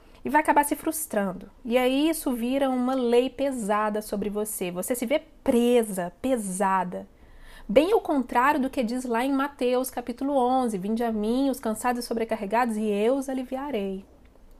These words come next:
O Evangelho das Boas Obras nos diz, "Está consumado, foi feito." E quem fez foi Jesus, não foi você.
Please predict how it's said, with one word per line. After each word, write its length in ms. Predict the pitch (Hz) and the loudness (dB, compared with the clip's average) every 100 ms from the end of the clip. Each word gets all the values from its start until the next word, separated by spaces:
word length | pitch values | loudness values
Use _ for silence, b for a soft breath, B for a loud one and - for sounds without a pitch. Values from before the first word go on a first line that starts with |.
| - B B | -20 B B
O 60 | 240 | 6
Evangelho 480 | 240 254 233 262 320 | 8 8 4 2 2
das 180 | 262 220 | 0 0
Boas 300 | 208 180 175 | 0 -2 0
Obras 340 | 202 196 185 | 0 0 -2
nos 240 | 202 196 | -2 -2
diz, 400 | 180 190 180 - - | -4 -4 -4 -8 0
"Está 540 | 208 - - 247 269 | 2 2 -6 -4 -4
consumado, 1200 | - 247 254 277 - 277 233 196 208 196 175 - - | -4 0 0 0 -2 -2 -2 -2 -4 -6 -6 -10 -14
foi 320 | - - 277 311 | -12 2 4 2
feito." 880 | - - 247 240 247 247 - 175 - B B B | -6 -4 4 4 4 -2 -8 -10 -12 B B B
E 100 | 269 | 0
quem 300 | 269 311 440 | 0 0 0
fez 500 | - - 269 370 359 | 0 4 4 4 -2
foi 280 | - 254 254 | 0 2 2
Jesus, 680 | 277 415 269 254 339 349 233 | 0 -4 0 2 2 2 2
não 200 | 240 320 | 0 0
foi 300 | - 320 466 | 2 4 4
você. 500 | 233 - - - | 2 -2 -6 -8